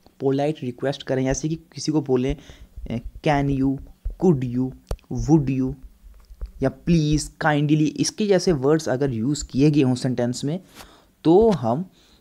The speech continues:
सम का यूज़ करेंगे। पर ये भी याद रखना आपको, सम का यूज़ सिर्फ और सिर्फ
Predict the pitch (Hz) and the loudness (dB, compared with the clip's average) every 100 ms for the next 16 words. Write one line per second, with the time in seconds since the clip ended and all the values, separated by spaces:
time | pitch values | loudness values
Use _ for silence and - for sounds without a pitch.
0 | - 156 170 175 139 107 147 - - _ | -4 0 2 0 -2 0 -2 -6 -18 _
1 | _ 147 127 113 - _ _ _ _ - | _ 2 2 0 -6 _ _ _ _ -4
2 | 143 143 160 220 185 170 147 156 170 151 | 0 4 6 6 6 4 2 -2 0 -2
3 | 160 160 147 151 147 131 127 180 - 131 | -2 -4 -2 -2 -2 0 -2 -4 -4 -6
4 | 131 - - 113 - 165 - | -6 -6 -4 -4 -4 -6 -6